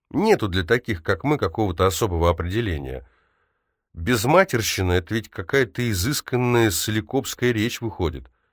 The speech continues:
Зато для отмазки, я думаю, отсутствие родительницы ещё как годится.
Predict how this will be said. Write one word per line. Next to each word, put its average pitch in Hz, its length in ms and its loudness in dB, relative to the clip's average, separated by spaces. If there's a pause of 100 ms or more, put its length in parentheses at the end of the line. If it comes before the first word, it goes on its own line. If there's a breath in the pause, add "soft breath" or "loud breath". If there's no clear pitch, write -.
(420)
Зато 95 320 2
для 120 240 4
отмазки, 139 460 2
я 113 140 4
думаю, 104 680 2
отсутствие 117 580 -2
родительницы 107 720 -2
ещё 92 340 -2
как 92 360 -2
годится. 69 640 -8